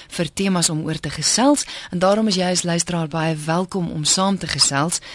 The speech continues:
Jy kan vir ons 'n S M S stuur na triple drie vier drie as jy dalk 'n spesifieke vraag het. Triple drie vier drie, dit kos jou een rand vyftig, of jy kan 'n e-pos stuur via ons webwerf R S G punt C O punt Z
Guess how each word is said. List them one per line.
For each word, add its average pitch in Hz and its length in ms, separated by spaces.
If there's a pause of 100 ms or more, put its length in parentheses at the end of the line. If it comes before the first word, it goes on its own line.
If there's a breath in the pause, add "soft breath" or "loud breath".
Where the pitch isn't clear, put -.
(160 loud breath)
Jy 160 120
kan 147 180
vir 156 140
ons 151 120
'n - 160
S - 100
M 165 120 (160)
S - 80
stuur 156 320
na 147 160 (120)
triple 196 480
drie 165 260 (160)
vier 226 540
drie 294 180
as 190 140
jy 151 80
dalk 143 200
'n - 40
spesifieke 151 560
vraag 233 420
het. 262 300 (340 loud breath)
Triple 196 380
drie 151 260 (100)
vier 262 500
drie, 294 160
dit 220 140
kos 165 220
jou 165 160
een 147 140
rand 135 200
vyftig, 262 540 (320 loud breath)
of 180 80
jy 165 80
kan 165 140
'n 175 160
e-pos 185 300
stuur 175 280
via 165 160
ons 160 200
webwerf 190 540 (260 loud breath)
R 156 240
S - 120
G 170 220 (120)
punt 196 200 (100)
C 170 200
O 143 200 (280 soft breath)
punt 143 340
Z 139 260